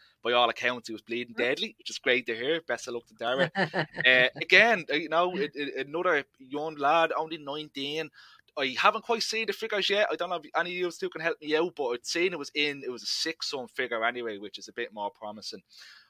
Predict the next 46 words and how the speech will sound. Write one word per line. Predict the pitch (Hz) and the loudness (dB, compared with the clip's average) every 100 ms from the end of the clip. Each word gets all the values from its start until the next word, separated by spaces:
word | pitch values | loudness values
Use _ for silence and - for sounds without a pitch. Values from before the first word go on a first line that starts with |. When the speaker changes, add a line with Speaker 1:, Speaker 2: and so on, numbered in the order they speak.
| _ - | _ -2
Speaker 1:
Uh, | 104 101 101 - - - | 0 0 -2 -6 -12 -14
if, | - - | -14 -6
if | 120 - - - | -6 -6 -10 -10
I, | 113 220 - - _ _ _ _ _ | -8 -10 -10 -20 _ _ _ _ _
what | 135 143 | -6 -4
was | 123 | -4
the, | - 123 120 117 | -2 -2 -2 -4
I, | 131 | -8
I | 120 _ _ | -8 _ _
seen | - 165 190 160 135 | 0 2 2 0 -10
one, | 143 147 160 151 | -4 0 0 2
but | |
I | 147 | 6
don't | 175 | 4
really | 139 | 4
wanna | 160 156 | 0 2
shout | 165 160 | 4 4
it | 135 | 4
out | 151 156 | 2 2
'cause | 147 131 | 0 0
I, | 131 | -2
it's | 131 - | -6 -6
not, | 135 - | -4 -4
I, | 127 127 | -4 -4
I | 123 | -6
forget | - 160 147 | 0 2 2
where | 139 | 2
I | 127 | 0
seen | - 135 151 | 0 -2 -2
it, | 143 | -6
but | 135 131 - _ - - _ - | -4 -4 -6 _ -20 -20 _ -2
anyway, | 131 110 | -2 -2
we'll | 101 | -6
do | 131 127 | -4 -2
it | |
anyway. | 101 110 | -2 -2
And | 151 | 0
we | 160 | 2
get | 180 | 2
sued, | - 107 | 2 -2
doesn't | 95 92 | -6 -12
matter. | 90 85 | -12 -8
Roy, | 107 117 107 | -4 -4 -6
Roy | 113 113 | -8 -10
sorted | 98 85 | -10 -14
out. | 90 | -16